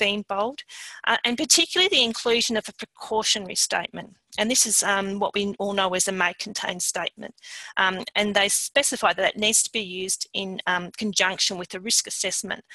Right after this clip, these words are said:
um, such as the vital tool. Um, this document also has some really useful information about allergen management, um, in the food industry in general and the various elements of an allergen management program.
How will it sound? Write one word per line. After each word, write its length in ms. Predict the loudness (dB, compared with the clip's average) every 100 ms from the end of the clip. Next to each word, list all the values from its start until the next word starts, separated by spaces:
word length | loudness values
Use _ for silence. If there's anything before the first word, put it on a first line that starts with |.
| -20 -6 -2
um, 160 | 0
such 280 | 2 2 0
as 100 | -4
the 80 | -6
vital 440 | 0 2 2 -4 -10
tool. 280 | -6 -6 -8 _ _ _ _ _ _ _ -6 -2
Um, 180 | 0 2
this 200 | 4 4
document 400 | 2 2 0 0
also 300 | -2 -2 0
has 180 | 0 0
some 180 | -2
really 200 | -4 -6
useful 480 | -4 0 0 -2 -6 -4
information 720 | -4 -6 -4 -2 0 0 -2 -8 -14 -4 0
about 280 | 2 2
allergen 420 | 2 0 -2 -2 0
management, 600 | 0 0 0 -2 -4 -4
um, 240 | -4 -4 -8 -12 -12 -2
in 160 | -2 -2
the 60 |
food 240 | 0 0 0
industry 440 | 0 0 0 -4
in 80 | 0
general 440 | 0 0 -4 -4
and 160 | -4 -2
the 40 |
various 420 | 0 2 2 2 0
elements 460 | 0 -2 -4 -6
of 100 | -6
an 80 | -4
allergen 380 | -2 -2 -4 -4
management 440 | -6 -2 -2 -4 -8
program. 640 | -4 -4 -2 -2 -2